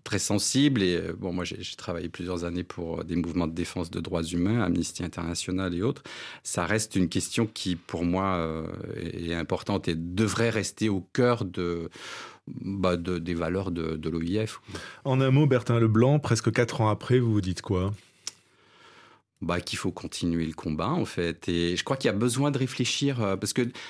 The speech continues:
Speaker 1: la francophonie, c'est quelque chose de quand même extraordinaire et merveilleux. Et j'ai, j'ai essayé de le montrer dans toute sa diversité dans le film, et je pense que, dans le film, dans le <laughs> livre,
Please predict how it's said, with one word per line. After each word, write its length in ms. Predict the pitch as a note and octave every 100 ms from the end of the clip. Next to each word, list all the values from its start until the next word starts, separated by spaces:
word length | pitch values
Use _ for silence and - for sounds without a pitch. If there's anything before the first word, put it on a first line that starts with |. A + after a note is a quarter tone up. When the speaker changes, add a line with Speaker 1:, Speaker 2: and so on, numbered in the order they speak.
| -
Speaker 1:
la 80 | A#2+
francophonie, 540 | D3 C3+ C#3 B2+ C3+
c'est 140 | B2+ G#2+
quelque 160 | G2+
chose 180 | - F#2
de 100 | F2
quand 120 | -
même 200 | F#2 E2+ - -
extraordinaire 840 | - F2 - - F2 E2+ E2+ E2+ F2
et 60 |
merveilleux. 680 | E2 E2 E2 D#2+ D#2+ E2+ F2
Et 180 | E2+ E2
j'ai, 180 | F2 F2
j'ai 160 | F2+ F#2
essayé 220 | F#2 A2+
de 40 | G#2
le 60 |
montrer 400 | F#2+ F#2+ - A2
dans 140 | F#2 E2
toute 160 | A2
sa 120 | -
diversité 540 | E2+ F2 F2+ - - F2+
dans 140 | F2
le 60 | E2+
film, 180 | A#2 F2+
et 40 |
je 100 | -
pense 180 | G2+ -
que, 120 | -
dans 200 | - D2+
le 80 | D2
film, 240 | - D#2
dans 100 | E2+
le 120 | E2+
<laughs> 20 | F2+
livre, 340 | A2 A2